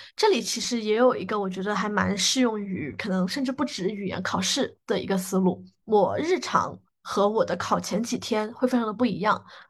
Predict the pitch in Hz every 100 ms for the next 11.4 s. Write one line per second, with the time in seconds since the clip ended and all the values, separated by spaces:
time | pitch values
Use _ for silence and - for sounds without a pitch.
0 | _ 214 220 269 339 - 175 190 214 -
1 | 269 240 254 254 247 - 202 202 233 226
2 | - 196 190 185 - 202 208 233 - -
3 | 202 190 214 - - - - 254 254 240
4 | 190 - 233 247 - 320 220 190 - 101
5 | - - - _ _ - 190 185 185 277
6 | 262 220 214 185 190 214 208 220 220 233
7 | - 269 - 185 - 233 262 - - 196
8 | 196 240 240 185 185 220 202 185 - 175
9 | 240 214 196 185 202 190 - _ - -
10 | - 180 190 180 170 180 214 196 196 247
11 | 233 202 -